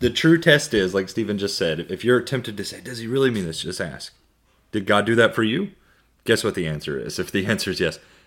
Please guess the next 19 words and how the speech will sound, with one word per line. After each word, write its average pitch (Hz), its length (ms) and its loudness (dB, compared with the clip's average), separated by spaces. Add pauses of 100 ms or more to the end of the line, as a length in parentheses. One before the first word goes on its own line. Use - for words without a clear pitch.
(160)
then 92 180 -2
yes, 78 240 -6
that's 95 240 -4
what 80 120 -4
you 87 140 -2
need 80 180 -4
to 76 80 -12
do. 69 240 -10
We 95 120 -4
need 92 220 -2
to 85 40 -6
mimic 87 480 -4 (180)
the 80 100 -8
Father. - 480 -10 (560)
Um, 92 280 0
and 92 100 -4
so 101 160 4
th-, - 280 -4
this - 280 -2